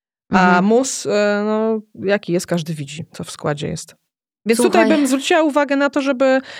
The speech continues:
Speaker 1: gdzieś tam, e, może też nie cięcie chirurgiczne, ale właśnie na przykład, e, jeżeli mamy wolną chwilę, bo tutaj, e, z-, zwykle jest tak, że takie złote, ja czasami słyszę takie złote rady z dupy, wiesz, na Instagramie czasami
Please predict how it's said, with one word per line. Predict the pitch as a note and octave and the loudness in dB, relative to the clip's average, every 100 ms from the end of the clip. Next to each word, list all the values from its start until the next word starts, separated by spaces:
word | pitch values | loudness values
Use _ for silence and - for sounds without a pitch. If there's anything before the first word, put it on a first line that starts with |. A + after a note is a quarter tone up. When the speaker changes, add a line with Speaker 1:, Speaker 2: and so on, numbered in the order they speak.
| - | -12
Speaker 1:
gdzieś | G#3 B3 C4+ | -6 -2 -2
tam, | - B3+ B3 | 0 0 2
e, | A3+ A3 | 2 2
może | A#3 C4 | 2 0
też | B3 C#4 | -2 -2
nie | B3 | -2
cięcie | - C4 A3+ | -2 -2 -2
chirurgiczne, | A#3 A#3 G3+ B3+ - C4 B3+ - - - - | -2 -2 -2 -4 0 0 0 -4 -18 -18 -2
ale | D#4+ F4+ | 0 2
właśnie | A3+ C#4 - C4 | 2 -2 -2 -2
na | A3+ | -2
przykład, | - B3+ B3 A3+ A#3 | -4 -2 0 -2 -2
e, | G#3+ G#3 G3+ F#3 | -2 2 2 2
jeżeli | G3+ A#3 | 2 0
mamy | B3 D4 | 2 0
wolną | A3 A3+ G#3+ | 0 0 0
chwilę, | G#3+ - F3+ E3 | -2 -4 -2 0
bo | F3+ | -2
tutaj, | G3+ G#3 A3+ A3+ - - | -4 0 -2 -2 -18 -2
e, | G3 F#3+ | 0 0
z-, | F#3 F#3 G3+ F#3+ | -2 -6 -4 -2
zwykle | A#3+ C4+ | -2 0
jest | A#3+ - | -2 0
tak, | A#3+ | -2
że | A3 | -2
takie | G#3 G#3+ A3 | -6 -2 -2
złote, | F#3+ A#3+ A#3+ A#3+ - - | 0 -2 0 -4 -4 -8
ja | G#3 | -6
czasami | - A#3+ A3+ | -2 0 0
słyszę | C4 B3 | 0 -2
takie | A3 G#3+ | -4 -4
złote | F#3 G#3 A3+ A3 | -2 -2 0 0
rady | G#3 F#3+ | 0 0
z | F3+ | -2
dupy, | E3 F#3 C#3 | -2 -2 -2
wiesz, | E3+ - | -2 0
na | G3+ | 0
Instagramie | G3 G3 G3 G#3+ | 0 0 0 0
czasami | G3+ - G#3 G3 | -2 0 0 0